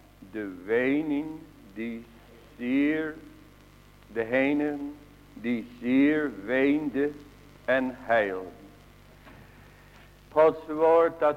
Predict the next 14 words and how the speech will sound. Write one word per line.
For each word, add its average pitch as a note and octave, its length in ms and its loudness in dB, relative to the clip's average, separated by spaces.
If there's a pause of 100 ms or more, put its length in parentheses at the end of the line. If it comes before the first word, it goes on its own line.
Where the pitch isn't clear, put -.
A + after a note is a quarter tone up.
vertelt D#3 760 0
ons, D3+ 300 -6 (380)
en C#3 160 -4
dat D3 240 0
mag D3+ 220 0 (100)
je C#3+ 360 -4
in C#3 240 -6
je C3+ 120 -4
gedachten C3 840 -4 (100)
zien, D3 360 -6 (380)
hoe C#3+ 260 -2
dat C#3 260 2 (300)
Jezus, D3+ 840 -4 (720)
die A2+ 320 -8